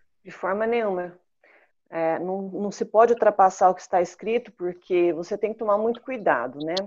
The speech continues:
E, às vezes, nós ouvimos as pessoas dizendo assim, "Mas então eu não posso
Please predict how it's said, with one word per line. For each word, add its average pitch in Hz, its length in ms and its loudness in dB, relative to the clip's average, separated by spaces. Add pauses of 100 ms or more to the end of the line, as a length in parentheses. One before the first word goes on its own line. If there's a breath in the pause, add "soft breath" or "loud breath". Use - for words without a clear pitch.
(160)
E, 202 380 -4
às 208 180 2
vezes, 233 440 6
nós 214 180 2
ouvimos 220 300 2
as 220 100 2
pessoas 220 360 2
dizendo 208 220 2
assim, 208 300 -2
"Mas 196 180 2
então 220 220 0
eu 254 80 0
não 269 180 -2
posso 202 760 6